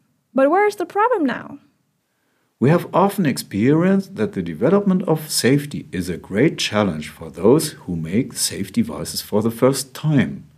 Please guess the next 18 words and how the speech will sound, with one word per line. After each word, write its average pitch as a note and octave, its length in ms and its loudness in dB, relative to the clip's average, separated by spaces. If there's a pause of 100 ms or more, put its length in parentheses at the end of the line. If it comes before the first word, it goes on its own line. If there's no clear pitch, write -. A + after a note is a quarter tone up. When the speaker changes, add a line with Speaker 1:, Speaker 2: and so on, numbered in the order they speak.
(640)
Speaker 2:
The G2+ 100 -2
reason A#3 440 4
for F#2 180 -4
this G2 300 -2
is - 160 -8
the D#3+ 120 -8
following. G2+ 640 -2 (520)
In B2 120 2
order G#3 220 4
to D#3 120 -2
manage D#3+ 440 2 (100)
a F#2+ 100 -2
safety D3 520 -2
development E2+ 640 -10
project G2+ 520 -4
well, F2 540 -4 (680)
it D3 120 2
requires C#3 680 2